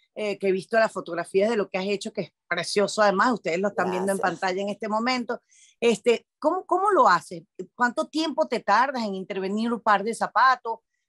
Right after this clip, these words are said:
Speaker 1: ¿Cómo haces para la escogencia de la, de las tallas? ¿O es simplemente zapatos personalizados que te piden?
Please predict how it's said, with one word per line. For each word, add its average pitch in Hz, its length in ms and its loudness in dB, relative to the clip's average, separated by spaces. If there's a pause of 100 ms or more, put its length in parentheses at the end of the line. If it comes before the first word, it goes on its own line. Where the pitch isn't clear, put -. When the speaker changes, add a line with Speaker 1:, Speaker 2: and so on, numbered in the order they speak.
Speaker 1:
¿Cómo 262 300 -2
haces 285 220 -4
para 233 240 -4
la 202 60 -8
escogencia 214 560 -4
de 233 120 2
la, 190 140 0
de 185 160 -4
las 170 140 -6 (100)
tallas? 247 440 2
¿O 214 200 -4
es 220 160 -8
simplemente 254 640 -4
zapatos - 380 -4
personalizados 202 720 0
que - 80 -4
te 196 140 -6
piden? 226 460 -4